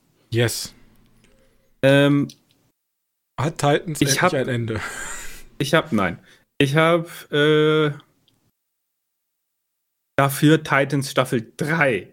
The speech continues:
Speaker 2: beenden müssen. Denn ich hab
Speaker 1: Ich dachte, du
Speaker 2: Titans
Speaker 1: hast
Speaker 2: Staffel
Speaker 1: übersprungen.
Speaker 2: Nee, ich hab Titans Staffel drei, hab ich einfach, keine Ahnung, drei Folgen vor Ende, dauert ja für eine Folge noch eine Stunde und das sind zwölf Folgen, G G. Ähm,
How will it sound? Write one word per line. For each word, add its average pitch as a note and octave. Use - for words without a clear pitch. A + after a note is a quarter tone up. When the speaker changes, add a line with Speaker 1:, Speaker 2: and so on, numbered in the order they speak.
Speaker 2:
beenden G#2
müssen. A2
Denn C3
ich -
hab C#3
Speaker 1:
Ich -
dachte, D3+
du -
Speaker 2:
Titans B2
Speaker 1:
hast C#3+
Speaker 2:
Staffel D3
Speaker 1:
übersprungen. C3
Speaker 2:
Nee, F#3
ich F3+
hab F3+
Titans F3
Staffel F3
drei, E3+
hab E3
ich D#3+
einfach, D#3
keine C3+
Ahnung, B2+
drei C3
Folgen C3
vor -
Ende, C3
dauert A2
ja G#2
für A#2
eine A2+
Folge G#2+
noch F#2+
eine G2
Stunde G#2
und G2
das G2+
sind A2
zwölf G2
Folgen, A2
G G2+
G. G#2
Ähm, A2